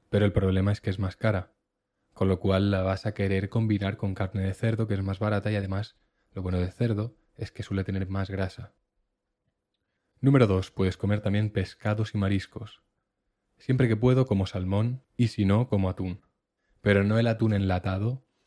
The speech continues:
sino el cacho de atún, como si fuera un entrecot, pero de atún. Es que no sé cómo se le llama ese corte. También como todo tipo de mariscos cuando puedo.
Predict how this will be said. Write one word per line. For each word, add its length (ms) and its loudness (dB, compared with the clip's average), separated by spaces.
sino 500 -2
el 280 -4
cacho 300 -2
de 80 2
atún, 320 -6
como 200 -2
si 120 -8
fuera 260 2
un 80 2
entrecot, 460 0
pero 140 2
de 80 0
atún. 320 0
Es 60 -20
que 80 0
no 80 4
sé 100 -2
cómo 180 2
se 80 0
le 100 2
llama 200 0
ese 140 -6
corte. 400 -6
También 420 2
como 400 -2
todo 260 -2
tipo 220 -4
de 60 -2
mariscos 460 -4
cuando 280 -4
puedo. 400 -4